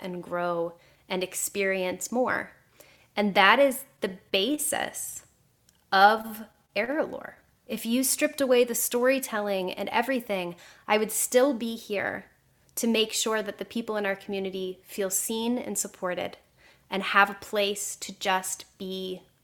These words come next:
them, to just be.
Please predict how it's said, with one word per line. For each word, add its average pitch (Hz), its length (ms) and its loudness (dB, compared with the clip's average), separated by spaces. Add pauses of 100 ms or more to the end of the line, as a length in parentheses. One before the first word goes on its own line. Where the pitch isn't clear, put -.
(100)
them, 180 540 -10 (540)
to 208 80 -4
just 175 500 0 (240)
be. - 400 -12